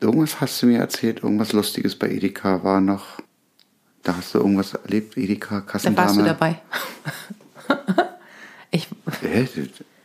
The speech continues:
Speaker 1: Ja,
Speaker 2: Nein, nicht
Speaker 1: ne-
Speaker 2: heute. Ich wollte noch mal mit dir über die Edeka-Kassendame sprechen und wie schön das war.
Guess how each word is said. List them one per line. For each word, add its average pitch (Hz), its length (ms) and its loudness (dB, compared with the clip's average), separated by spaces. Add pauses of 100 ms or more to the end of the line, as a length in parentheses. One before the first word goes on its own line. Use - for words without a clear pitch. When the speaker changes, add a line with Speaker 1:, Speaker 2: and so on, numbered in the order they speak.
(380)
Speaker 1:
Ja, 92 240 6
Speaker 2:
Nein, - 140 4
nicht 98 220 6
Speaker 1:
ne- 170 60 4
Speaker 2:
heute. 185 460 4
Ich - 140 -4
wollte 170 200 2
noch 170 120 0
mal 165 180 2
mit 165 220 0
dir 139 100 0
über 139 120 0
die 143 340 -4
Edeka-Kassendame 160 1200 -2
sprechen 156 420 -6
und 151 180 -6
wie 147 220 -4 (140)
schön 226 280 2
das 165 180 0
war. 127 140 -4